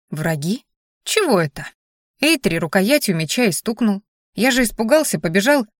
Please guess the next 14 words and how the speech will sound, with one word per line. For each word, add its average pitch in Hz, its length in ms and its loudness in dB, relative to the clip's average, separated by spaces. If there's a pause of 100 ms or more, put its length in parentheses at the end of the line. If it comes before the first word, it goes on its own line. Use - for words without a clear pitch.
(260)
Вот 294 260 2
он 262 120 6
и 240 120 0
успокоил, 226 640 2
чтобы 190 280 0
я 185 140 4
под 180 140 0
ногами 202 340 6
не 196 120 4
путался. 147 560 -6 (320)
Я 262 140 4
тогда 214 440 6
мелкий 233 420 2
был, 156 220 -6